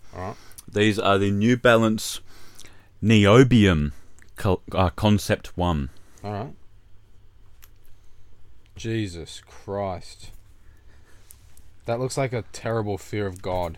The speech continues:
Speaker 2: <laughs> There's a lot to unpack. I wanna know what the zipper at the back does. Can you take the top half of the shoe off? Like cargo shorts?
Speaker 1: Oh, yeah.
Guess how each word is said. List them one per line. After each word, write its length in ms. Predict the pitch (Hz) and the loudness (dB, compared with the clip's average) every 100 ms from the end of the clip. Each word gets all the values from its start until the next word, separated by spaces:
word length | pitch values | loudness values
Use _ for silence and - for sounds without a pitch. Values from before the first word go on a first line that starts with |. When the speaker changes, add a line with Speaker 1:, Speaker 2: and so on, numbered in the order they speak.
| - | -4
Speaker 2:
<laughs> 1500 | 170 - 202 - - - - - - - - - - - - | -2 -2 -4 -6 -16 -18 -16 -14 -16 -20 -20 -20 -20 -20 -8
There's 120 | 104 | 0
a 60 | 117 | 2
lot 280 | 147 160 - | 4 2 0
to 100 | 123 | -2
unpack. 540 | 98 - 101 85 - - - - | -2 -4 -4 -4 -8 -20 -20 -4
I 60 | |
wanna 120 | 170 226 | 0 2
know 120 | 202 | 0
what 100 | 147 | 0
the 80 | 123 | 0
zipper 300 | 107 - 139 | 2 2 0
at 80 | - | -6
the 60 | |
back 300 | 87 101 - | 0 0 0
does. 420 | - 71 - - - - - - - - - | -4 -4 -6 -14 -20 -20 -20 -20 -20 -20 -4
Can 140 | 147 | -2
you 60 | 160 | 0
take 340 | - 143 92 | 0 0 0
the 80 | 101 | -2
top 280 | - 117 - | -4 -4 0
half 220 | 110 98 | 0 0
of 100 | 90 | -2
the 80 | 87 | -8
shoe 280 | - 90 87 | -4 -4 -2
off? 380 | 80 71 - - - - | -2 -2 -6 -18 -18 0
Like 200 | 104 87 | 0 0
cargo 400 | - 107 95 92 | 2 2 4 0
shorts? 520 | - 80 71 - - - - - - | 0 -4 -4 -6 -12 -12 -12 -14 -14
Speaker 1:
Oh, 120 | 110 110 | -12 -10
yeah. 220 | 113 | -10